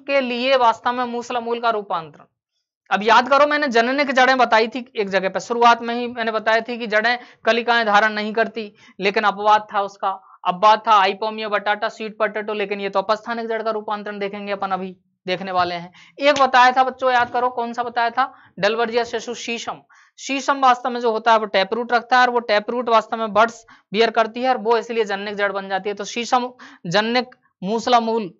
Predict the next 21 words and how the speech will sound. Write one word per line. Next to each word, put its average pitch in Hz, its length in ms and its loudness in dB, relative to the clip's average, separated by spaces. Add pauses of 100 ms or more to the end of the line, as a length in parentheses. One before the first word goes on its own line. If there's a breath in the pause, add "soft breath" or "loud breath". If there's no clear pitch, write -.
(1000)
जनन 175 540 0
के 233 120 4
लिए 240 240 2
जो 226 120 2
मूसला 220 320 -4
मूल 220 160 -4
का 214 100 -2
रूपांतरण 208 480 -4
हुआ 214 140 -2
वो 214 120 -4
शीशम 208 400 -8
उसका 196 200 -10
उदाहरण 180 260 -6
चला 170 200 -6
जाएगा। 156 280 -6
अब 214 200 0
मैं 240 140 0
बात 226 200 2
कर 226 120 2
रहा 240 100 2
हूं 294 140 0